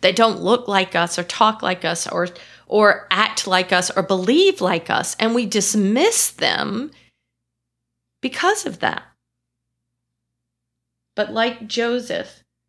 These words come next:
we must choose to obey God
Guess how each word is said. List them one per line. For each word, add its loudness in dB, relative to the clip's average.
we -6
must -4
choose -4
to -6
obey 2
God 0